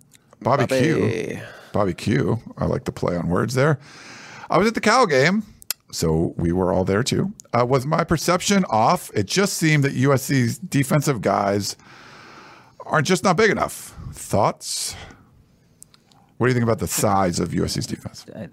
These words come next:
Speaker 3: I think that's part of it, and that's been an issue with run defense, and I think you saw it, especially without Bear Alexander.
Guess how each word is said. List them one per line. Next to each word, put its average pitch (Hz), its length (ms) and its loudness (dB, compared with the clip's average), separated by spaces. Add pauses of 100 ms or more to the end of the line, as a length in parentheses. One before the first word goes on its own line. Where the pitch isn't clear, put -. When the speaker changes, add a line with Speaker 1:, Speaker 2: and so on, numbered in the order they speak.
Speaker 3:
I 113 80 -6
think 160 140 2
that's 180 180 2
part 196 260 4
of 123 100 -2
it, 127 140 -6 (220)
and 123 140 -8
that's - 340 -2 (600)
been 135 120 2
an 131 120 4
issue 139 460 2 (280)
with 123 340 0 (260)
run 143 240 2
defense, 143 600 0
and 120 380 -2
I - 60 -2
think 120 160 0
you 120 40 0
saw 131 260 2
it, - 80 -2 (120)
especially - 360 0
without 123 220 2
Bear 127 220 2
Alexander. 123 760 2